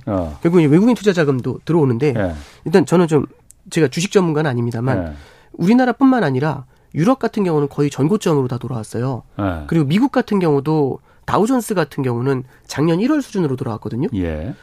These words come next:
Speaker 2: 나스닥 같은 경우가 지금 조금 좀 작년 사월 수준이긴 한데
Speaker 1: 예.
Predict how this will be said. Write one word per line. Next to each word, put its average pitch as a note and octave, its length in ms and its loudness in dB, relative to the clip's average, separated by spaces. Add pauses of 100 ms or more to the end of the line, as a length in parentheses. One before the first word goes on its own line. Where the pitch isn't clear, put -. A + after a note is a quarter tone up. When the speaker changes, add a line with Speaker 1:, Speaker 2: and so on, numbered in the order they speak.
Speaker 2:
나스닥 D#3 460 0
같은 A3+ 260 0
경우가 D3 260 2
지금 C#3 240 -2
조금 G#3 340 -2
좀 D3+ 200 0
작년 D3+ 300 0
사월 C#3+ 300 -2
수준이긴 D3 440 -2
한데 D3+ 380 -2
Speaker 1:
예. D#2+ 200 -8